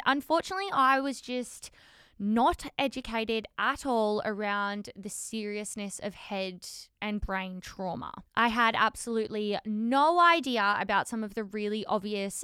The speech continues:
signs and symptoms. And so I thought,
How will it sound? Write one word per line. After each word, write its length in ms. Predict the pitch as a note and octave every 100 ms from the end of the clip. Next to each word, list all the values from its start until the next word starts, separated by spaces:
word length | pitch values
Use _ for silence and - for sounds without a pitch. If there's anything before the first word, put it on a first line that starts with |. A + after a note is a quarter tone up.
| -
signs 540 | - G#3 G3 G3+ G3+
and 160 | - F#3
symptoms. 800 | - - A3+ A3+ G#3 - F#2+ -
And 440 | - G#3+ G#3 G#3+ - - _
so 180 | - C4
I 140 | A#3+
thought, 560 | A#3+ - C#4+ D#4+ D#4+